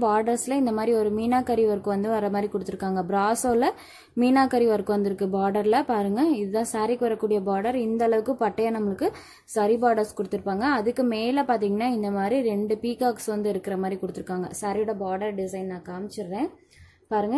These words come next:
இந்த மாதிரி ரெண்டு பீகாக்ஸ் வந்து இருக்கிற மாதிரி கொடுத்துருப்பாங்க. சாரி ஃபுல்லா பாத்தீங்கன்னா இந்த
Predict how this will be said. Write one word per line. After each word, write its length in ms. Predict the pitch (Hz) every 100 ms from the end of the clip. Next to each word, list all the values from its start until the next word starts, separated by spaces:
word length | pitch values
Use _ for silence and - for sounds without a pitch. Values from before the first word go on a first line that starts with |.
| 302
இந்த 100 | 214 202
மாதிரி 160 | 220 214
ரெண்டு 160 | 202 202
பீகாக்ஸ் 420 | 233 240 233 214 214
வந்து 140 | 196 196
இருக்கிற 240 | 185 190
மாதிரி 160 | 190 190 190
கொடுத்துருப்பாங்க. 500 | - 190 190 185 214 349 - - _ -
சாரி 260 | 254 240 311
ஃபுல்லா 320 | 311 277 254 254
பாத்தீங்கன்னா 380 | 240 208 202 240 320
இந்த 180 | 233